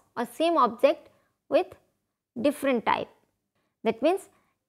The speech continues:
as the two persons are in two frame of reference, that is why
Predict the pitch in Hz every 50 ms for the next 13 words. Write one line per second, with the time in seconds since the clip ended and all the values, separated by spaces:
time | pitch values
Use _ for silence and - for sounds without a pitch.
0 | _ _ _ _ - - 226 254 302 302 262 - - - 208 202 240 - - 269
1 | 311 311 - 294 294 285 - 311 302 302 - 330 311 311 294 311 359 415 453 -
2 | _ _ _ - 311 370 392 370 - - - - 269 269 294 311 320 294 240 233
3 | 220 220 196 - - 202 196 - 185 - - - - - _ _ _ _ _ _
4 | _ _ _ _ - _ _ _ _ _ _ _ _ - - 226 220 226 311 311
5 | 311 - - 269 247 247 302